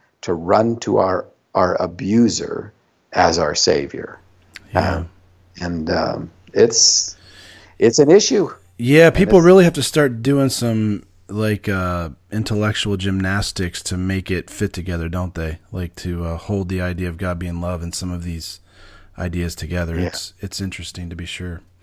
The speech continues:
Speaker 1: And they have to contradict Scripture itself, right? Because, uh, one of my favorite questions is, "So if you're gonna be judged, do you, would you rather be judged by God the Father or Jesus?"
Speaker 2: <laughs>
Speaker 1: You know, and everybody picks Jesus. And I say, "Well, good.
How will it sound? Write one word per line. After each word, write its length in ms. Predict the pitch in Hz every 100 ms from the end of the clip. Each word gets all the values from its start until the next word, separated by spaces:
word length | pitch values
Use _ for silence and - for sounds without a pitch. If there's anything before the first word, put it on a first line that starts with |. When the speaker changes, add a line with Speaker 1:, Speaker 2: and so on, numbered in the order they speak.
| _ _ _ _ _
Speaker 1:
And 160 | 135 160
they 40 | 208
have 140 | 214
to 80 | 175
contradict 440 | 190 151 143 123 -
Scripture 440 | - 127 - 101
itself, 480 | - 117 95 - - -
right? 220 | 107 104
Because, 440 | 107 113 104 87 - _ _ _ -
uh, 120 | 110 - - -
one 120 | 123
of 60 | 113
my 100 | 110
favorite 280 | 117 107 98
questions 440 | 107 107 98 87
is, 140 | 87
"So 420 | - 117 110 104 101
if 120 | 98 -
you're 100 | 123
gonna 160 | 165 123
be 120 | 113
judged, 480 | 95 104 92 82 -
do 100 | 95
you, 200 | 90 92
would 180 | 101 95
you 60 |
rather 240 | 98 101 98
be 120 | 98
judged 340 | 92 95 90
by 140 | - 90
God 240 | 92 90
the 60 | 85
Father 540 | - 127 160 170 165
or 400 | 131 110 110 110
Jesus?" 640 | 92 - 107 85 - - - -
Speaker 2:
<laughs> 800 | 113 - 120 - - 92 - 101
Speaker 1:
You 100 | 127
know, 160 | 123 120 -
and 160 | 135
everybody 460 | 156 185 175 135 117
picks 320 | 123 110 -
Jesus. 540 | - 110 98 82 - -
And 140 | 101
I 80 | 107
say, 240 | - 107 101
"Well, 200 | 110 135
good. 380 | 135 202 143